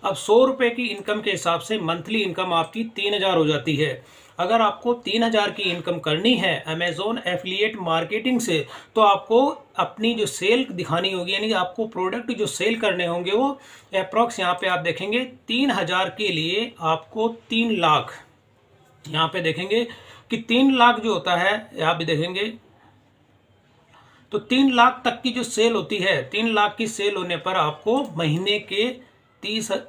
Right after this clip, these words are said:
sorry, तीन हज़ार रुपये आप earn कर पाएंगे एक परसेंट के product पे, यानी कि आपको sale दिखानी होगी तीन लाख की। दो परसेंट का अगर कोई product होता है तो उसके लिए आपको डेढ़ लाख रुपए की sale दिखानी होगी, तब जाके आपकी income तीन हज़ार रुपये होगी।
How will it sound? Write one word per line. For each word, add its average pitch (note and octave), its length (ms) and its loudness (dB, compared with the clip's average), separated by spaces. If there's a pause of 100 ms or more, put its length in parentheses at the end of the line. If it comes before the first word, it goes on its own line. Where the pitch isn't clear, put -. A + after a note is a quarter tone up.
(160)
sorry, F3+ 260 -4
तीन A3 260 -2
हज़ार F3+ 260 0
रुपये D#3+ 240 -2
आप E3+ 260 -2 (100)
earn G3+ 220 -2
कर F#3+ 180 -2
पाएंगे F3 560 -4
एक A#3+ 260 0
परसेंट D#3 400 -2
के G#3+ 120 0
product D3+ 500 -2
पे, D3 140 0 (600)
यानी F#3+ 240 -2
कि G#3+ 80 2
आपको F#3 280 0
sale G#3 280 -2
दिखानी F#3+ 320 -2
होगी G3 180 -4
तीन E3+ 300 -4
लाख E3 220 0
की। E3 200 -8 (400)
दो G#3 240 8
परसेंट C4 420 4
का C4 80 2
अगर B3+ 120 2
कोई C4 180 2
product A#3+ 320 2
होता A3+ 240 2
है A3+ 60 4
तो G#3 60 -2
उसके G#3 220 -2
लिए G#3 100 0
आपको G#3 300 0
डेढ़ E3 320 -2
लाख F#3+ 200 0
रुपए G3 220 -6
की F#3+ 100 -8
sale F#3+ 260 -4
दिखानी F#3 320 -2
होगी, F#3+ 260 -6 (100)
तब F#3 140 -2
जाके F3+ 280 -4
आपकी F3+ 280 -2
income F#3+ 380 -8
तीन E3 260 -2
हज़ार F3 260 0
रुपये F3 200 -2
होगी। F#3 340 -2